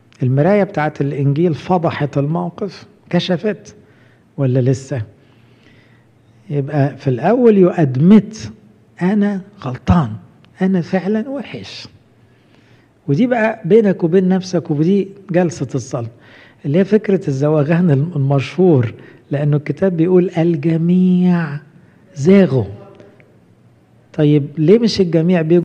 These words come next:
لربنا؟ لأن أغلب الناس مش عاوزين يعترفوا إن هم إيه؟ زايغين. وفاسدانين. إحنا بنيجي نعترف، نقف قدام ربنا نقول له: "أنا يا رب أعترف قدامك إني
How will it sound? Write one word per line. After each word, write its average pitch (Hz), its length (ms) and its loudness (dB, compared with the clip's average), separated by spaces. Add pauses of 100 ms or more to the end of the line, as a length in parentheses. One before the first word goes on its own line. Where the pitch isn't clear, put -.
لربنا؟ 131 480 2 (160)
لأن 143 260 -2
أغلب 165 420 0
الناس 131 360 0
مش 147 160 -4
عاوزين 160 400 -2
يعترفوا 165 560 -2
إن 139 80 -2
هم 156 260 0
إيه؟ 131 340 0 (400)
زايغين. 165 520 -2 (1120)
وفاسدانين. 165 680 -2 (800)
إحنا 226 220 0
بنيجي 220 300 2
نعترف، 160 680 -2 (480)
نقف 165 240 -2
قدام 175 340 -4
ربنا 185 420 -2
نقول 180 320 -2
له: 190 200 0
"أنا 196 140 0
يا 175 80 0
رب 180 240 -4
أعترف 175 640 -2
قدامك 160 800 -4
إني 180 360 -2